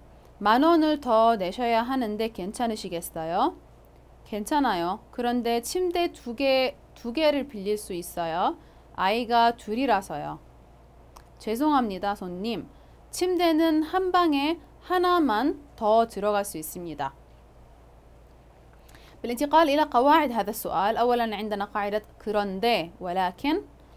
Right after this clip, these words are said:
وبعدها موضوع جديد. <clears throat> اثنان، آ، أو야 합니다. يجب أن. وثلاثة، 이가 필요하다. أحتاج إلى، بلس ماذا؟ آه، الكلمات الموجودة في هذا السؤال، أولًا،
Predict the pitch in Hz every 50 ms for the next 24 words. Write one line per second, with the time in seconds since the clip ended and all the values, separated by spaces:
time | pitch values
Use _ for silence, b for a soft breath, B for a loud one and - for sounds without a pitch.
0 | b b - - 180 196 220 233 226 196 220 233 220 202 185 185 175 202 196 208
1 | 190 170 147 165 165 175 214 349 339 - - - - - - - - 277 311 -
2 | - 285 311 311 - - 226 - - 254 262 269 277 277 285 285 B B B B
3 | B - 254 285 302 311 285 - - 233 233 233 233 269 277 294 294 285 294 302
4 | 269 240 208 180 180 180 185 185 175 165 175 - b b b b b - - 196
5 | 240 269 233 247 233 190 185 - - 156 156 196 233 302 285 - 214 196 185 -
6 | 190 180 196 208 226 226 - 285 349 403 B B B B - - 202 220 233 240
7 | 233 254 277 302 302 294 294 294 - 381 370 370 330 240 190 165 151 - - -
8 | - - - - - 240 233 233 226 226 233 254 247 - - - - - 208 226
9 | 202 180 185 233 311 349 - - - - - - - - 208 208 214 - - 202
10 | 185 175 170 - - - - - - - - - - - - - - - - -
11 | - - - - - - - - - B B B B B B B B B - -
12 | 226 208 208 254 - 294 277 294 359 403 403 381 277 254 247 285 277 - 233 233
13 | 220 214 233 208 190 190 - - - 156 175 208 254 220 254 269 262 269 285 330
14 | 359